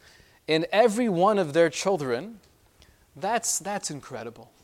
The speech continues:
And that's why the Ralbag explains that Rachel and Leah are praised because even though they came from a background that was totally void of morality and Torah,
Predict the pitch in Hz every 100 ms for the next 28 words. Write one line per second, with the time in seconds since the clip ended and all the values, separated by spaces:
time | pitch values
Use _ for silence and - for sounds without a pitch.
0 | _ _ _ _ _ - 123 147 180 -
1 | 160 165 160 147 139 139 139 156 147 127
2 | - 151 156 170 208 208 - _ - -
3 | - - 127 127 156 165 160 147 151 160
4 | 151 123 - 170 185 175 147 127 143 -
5 | 156 143 190 196 190 175 165 156 - 175
6 | 175 160 147 135 127 - 160 151 143 131
7 | 120 - - 139 135 117 - 185 165 143
8 | 127 180 185 165 151 147 156 170 170 147
9 | 139 160 185 226 262